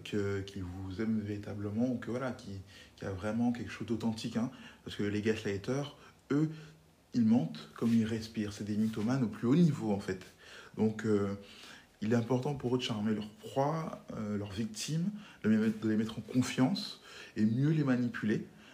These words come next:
Donc, euh, c'est ainsi qu'elles procèdent. Elles vont f-, tout faire. Elles vont critiquer votre entourage, euh, pour saper votre stabilité. Elles vont, tout, tous vos points d'ancrage, en fait, elles vont essayer de les affecter.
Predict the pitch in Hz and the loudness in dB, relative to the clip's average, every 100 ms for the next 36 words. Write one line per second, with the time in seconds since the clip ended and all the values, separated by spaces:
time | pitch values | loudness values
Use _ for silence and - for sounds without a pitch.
0 | - 107 104 104 104 104 104 101 104 101 | -6 0 0 0 -2 -2 -4 -4 -4 -4
1 | 104 - - - - 123 113 - 135 120 | -6 -6 -10 -10 -4 -2 -2 0 0 0
2 | - 127 110 - 104 104 - - - - | -4 -4 -2 2 2 0 -6 -16 -16 -8
3 | 107 120 113 - - - 175 165 117 107 | 0 0 0 -8 -16 -8 -4 0 2 2
4 | 101 104 - 120 - 127 117 - 113 131 | 2 0 0 -4 -2 0 0 2 -2 0
5 | 135 165 120 101 - - - - _ 101 | 0 0 0 -4 -14 -18 -18 -20 _ 0
6 | 104 101 - 107 - 120 - 135 127 117 | 2 2 -2 -6 -2 -2 2 4 4 2
7 | - 127 117 123 127 170 175 - - - | -2 0 2 2 2 4 4 2 -12 -20
8 | - - 104 104 120 127 - - 170 - | -18 -4 0 2 4 2 0 -6 -8 0
9 | 165 165 - 170 151 131 - 156 135 110 | 4 4 4 2 2 0 -2 0 0 -2
10 | 151 185 - - - - 107 120 - 127 | -2 -2 -6 -16 -6 0 2 2 0 4
11 | 113 98 - - 131 - 175 220 | 4 4 2 2 0 4 2 2